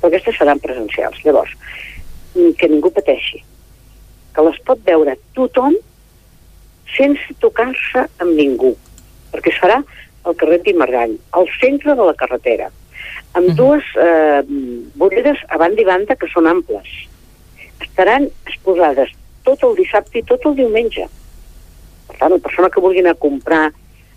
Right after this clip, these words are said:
Speaker 1: alguna botiga d'allà, només passant les veurà, no caldrà ni que s'aturi.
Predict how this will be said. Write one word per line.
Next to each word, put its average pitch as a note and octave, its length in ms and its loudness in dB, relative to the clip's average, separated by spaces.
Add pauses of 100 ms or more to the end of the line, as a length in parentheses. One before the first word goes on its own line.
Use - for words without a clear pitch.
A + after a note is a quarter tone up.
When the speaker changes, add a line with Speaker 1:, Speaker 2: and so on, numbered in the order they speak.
Speaker 1:
alguna E3 300 2
botiga B2+ 380 -4
d'allà, G3+ 400 0
només G3 300 0
passant G#3 340 0
les B3 180 0
veurà, A3 280 0 (240)
no F#3 120 -2
caldrà G3 340 0
ni A3 100 0
que - 100 -14
s'aturi. A3 480 -2